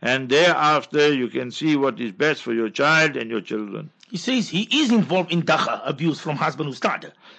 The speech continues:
Speaker 1: Yeah, once he is with dacha and so forth, then does he want to stop or no?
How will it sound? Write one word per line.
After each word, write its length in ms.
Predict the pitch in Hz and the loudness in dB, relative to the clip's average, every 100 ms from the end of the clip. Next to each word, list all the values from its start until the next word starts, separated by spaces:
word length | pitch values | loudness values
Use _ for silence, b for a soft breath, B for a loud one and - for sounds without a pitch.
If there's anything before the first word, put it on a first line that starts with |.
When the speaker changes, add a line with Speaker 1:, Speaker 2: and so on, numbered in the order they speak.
| B | B
Speaker 1:
Yeah, 420 | 127 175 262 - | 2 4 4 4
once 380 | 135 175 202 147 | 4 4 4 2
he 260 | 180 160 | 0 2
is 220 | 185 175 | 4 2
with 240 | 135 151 123 | 2 -2 2
dacha 520 | 156 151 165 180 170 | 2 2 4 4 4
and 200 | 151 147 | 0 -4
so 300 | 156 165 165 | 0 2 2
forth, 420 | - 156 156 151 - B B | 2 4 4 2 -6 B B
then 440 | 139 185 185 151 | 4 6 6 4
does 200 | 123 147 | 2 2
he 140 | 131 151 | 2 2
want 220 | 156 139 | 2 0
to 100 | 143 | -4
stop 420 | - 202 202 165 156 | 0 4 4 2 0
or 180 | 147 | 0
no? 480 | 147 147 160 160 151 | 0 2 2 2 0